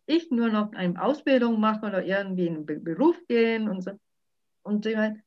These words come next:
„Ja, es ist, es gibt nichts anderes.“ Ich mochte nicht als Handwerker, als eine Zahnmedizin, eine Zahntechnikerin, ganzen Tag immer so irgendein Modell und dann so,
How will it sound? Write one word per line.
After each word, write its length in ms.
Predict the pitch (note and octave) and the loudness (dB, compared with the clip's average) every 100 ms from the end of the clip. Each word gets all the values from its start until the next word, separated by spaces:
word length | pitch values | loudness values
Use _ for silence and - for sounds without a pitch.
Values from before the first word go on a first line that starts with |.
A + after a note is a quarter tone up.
| - | 0
„Ja, 220 | G#3 A#3 | 6 8
es 240 | A3+ A3 G3+ | 6 2 -6
ist, 260 | F3+ - _ _ _ _ - | -10 -12 _ _ _ _ -8
es 120 | G#3 | 0
gibt 180 | E4 - | 2 4
nichts 180 | C4+ - | 2 6
anderes.“ 640 | G3 G3 F#3 E3 E3 F3 _ _ _ _ _ _ _ _ _ _ _ _ _ _ _ _ _ _ _ _ _ - | 4 6 4 4 2 -2 _ _ _ _ _ _ _ _ _ _ _ _ _ _ _ _ _ _ _ _ _ -2
Ich 140 | G#3 | 4
mochte 340 | B3+ F4+ - E4 | 6 4 4 4
nicht 240 | E4+ - _ _ | 6 4 _ _
als 300 | - A#3 A#3 | 0 2 2
Handwerker, 880 | C#4 E4+ C#4 A3 G3+ G#3 A#3+ B3+ - | 2 2 2 4 4 4 6 6 6
als 280 | A3 A3+ A3 | 2 2 0
eine 220 | A#3 A3 | -4 -2
Zahnmedizin, 840 | A3 C4+ E4 D4 B3 A3+ - A#3+ | 0 2 6 6 6 6 2 0
eine 140 | G#3 A3 | 0 2
Zahntechnikerin, 1040 | B3 B3 B3 D#4+ D4+ - A3+ A#3 B3 B3 - _ - | 4 4 4 2 2 2 4 6 6 2 -6 _ 2
ganzen 380 | A#3+ F4 D4+ A3+ | 4 4 2 4
Tag 300 | A#3 B3+ - | 4 4 2
immer 260 | B3 C4 | 2 4
so 160 | A#3 B3 | 6 6
irgendein 760 | - B3+ D#4+ D4+ B3+ A3 A3+ | 8 8 10 6 4 4 4
Modell 580 | A3 G#3+ G#3+ A3 B3 C4 | 4 2 4 6 8 6
und 100 | A3+ | 4
dann 260 | A#3 A#3 A3+ | 2 2 2
so, 280 | A#3 A3+ | 2 2